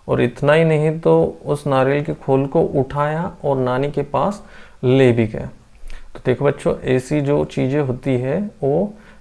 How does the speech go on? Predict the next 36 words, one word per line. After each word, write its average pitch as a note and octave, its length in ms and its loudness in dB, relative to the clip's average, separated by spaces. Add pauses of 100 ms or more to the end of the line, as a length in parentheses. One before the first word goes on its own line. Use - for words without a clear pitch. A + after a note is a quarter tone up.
ख़तरनाक D3 520 0
हो A#2+ 100 -4
सकती B2 400 -8
है, A#2+ 120 -2
हमारे B2+ 380 0
लिए C#3+ 360 2 (300)
नुकसानदायक C3+ 760 2
भी B2 60 2
हो A#2 140 2
सकती - 380 -8
थी। - 220 -14 (640)
अगर B2 220 2
उस, C3 220 2
उस A#2+ 540 0
ना, A#2+ 440 2 (280)
पत्थर C3+ 340 0
अगर B2+ 220 4
निकल B2+ 380 0
जाता C3 300 0
था B2 160 0
और B2+ 140 4
सांप C#3 340 -2
अगर C3 160 0
बाहर C3+ 360 -4
आता B2+ 320 -4
था C3 60 -2
तो C3 160 -4
क्या C3 120 -4
हो B2+ 120 2
सकता B2+ 340 -4
था, F#3+ 280 -2 (640)
वो D3+ 160 4 (140)
काट C#3+ 200 8
भी C#3 180 0
सकता - 360 -8
था। C#3+ 240 -10